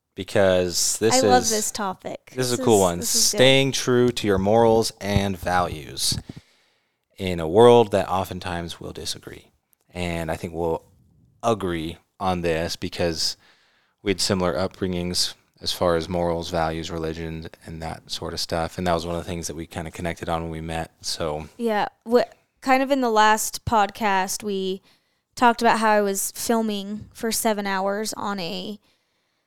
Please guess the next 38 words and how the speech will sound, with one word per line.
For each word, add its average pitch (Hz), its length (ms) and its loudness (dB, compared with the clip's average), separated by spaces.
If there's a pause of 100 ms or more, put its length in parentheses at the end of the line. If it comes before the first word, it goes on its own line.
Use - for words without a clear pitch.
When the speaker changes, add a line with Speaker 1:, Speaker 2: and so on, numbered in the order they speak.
(260)
Speaker 2:
um, 208 440 2 (600)
thing 233 300 0
that 214 100 2
our 196 100 4
church - 420 -2
does, 190 260 2
but 196 120 -4
it's - 160 -8
for 185 280 -2
anybody 226 400 4
that's 190 200 -2
not 196 140 -4
a 185 60 -2
member 180 320 -4
can 185 200 -12
listen 190 280 -6
to 190 220 -4
it. 202 100 2
And 202 120 -6
we 190 60 -8
just 196 160 -8
talk 190 220 -6
about 175 360 -2 (640)
the 262 100 -2
scriptures 254 840 4
and 202 320 -2
the 214 80 -4
Book 226 160 -2
of 220 60 -2
Mormon. 220 840 -2 (220)
Anyway, 208 560 2 (500)
really, 277 260 8
really 220 240 6
cool. 196 600 0
Um, 196 480 0 (380)
and 233 100 -2
it 143 80 -2
was 208 460 -2